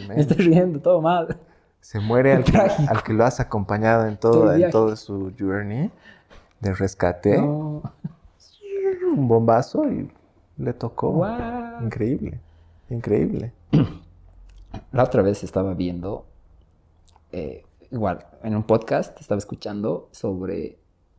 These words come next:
Speaker 2: la pasión que tienen algunas personas por hacer este tipo de trabajo,
Speaker 1: Ya.
Speaker 2: ya sea de voluntarios,
Speaker 1: Ujú.
Speaker 2: como el que cuentas,
Speaker 1: Ujú.
Speaker 2: o de periodistas,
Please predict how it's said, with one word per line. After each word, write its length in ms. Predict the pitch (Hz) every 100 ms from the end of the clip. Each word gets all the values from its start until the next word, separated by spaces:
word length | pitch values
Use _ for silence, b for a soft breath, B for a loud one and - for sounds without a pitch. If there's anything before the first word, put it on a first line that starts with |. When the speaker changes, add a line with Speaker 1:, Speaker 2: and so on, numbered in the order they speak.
| _ _ _ _ _ _
Speaker 2:
la 160 | 123 104 -
pasión 440 | 110 - 135 151
que 100 | 147
tienen 400 | - 123 120 117
algunas 320 | 123 123 123
personas 480 | - 110 - 101 127
por 160 | - 110
hacer 180 | 120
este 200 | 123 -
tipo 240 | - 120 117
de 60 |
trabajo, 560 | - 107 95 95 127 147
Speaker 1:
Ya. 260 | 101 87 92
Speaker 2:
ya 100 | 131
sea 160 | 123 131
de 80 | 123
voluntarios, 720 | 113 107 107 110 120 123 113
Speaker 1:
Ujú. 280 | 110 107 98 98
Speaker 2:
como 180 | 101 95
el 60 |
que 80 | -
cuentas, 500 | - 110 113 - 156 -
Speaker 1:
Ujú. 280 | 110 101 110
Speaker 2:
o 60 |
de 120 | 139 110
periodistas, 1000 | - 113 117 120 139 143 - 139 165